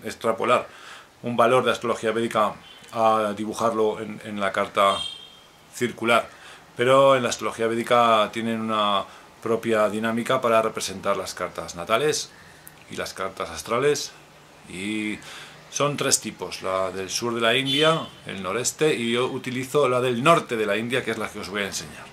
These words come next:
Yo sé utilizar las tres, las tres no voy a explicar, voy a ser muy práctico, voy a explicar las que os explico siempre,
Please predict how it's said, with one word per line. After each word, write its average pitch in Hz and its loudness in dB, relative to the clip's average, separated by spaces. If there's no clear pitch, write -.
Yo 117 -4
sé 117 -2
utilizar 127 -2
las 123 2
tres, 139 -4
las 120 -2
tres 117 -8
no 113 -2
voy 110 2
a - 2
explicar, 117 0
voy 113 0
a 107 0
ser 107 -4
muy 104 -4
práctico, 117 -2
voy 101 -4
a 101 2
explicar 113 -4
las 117 -2
que 110 -6
os 95 -4
explico 90 -10
siempre, 98 -6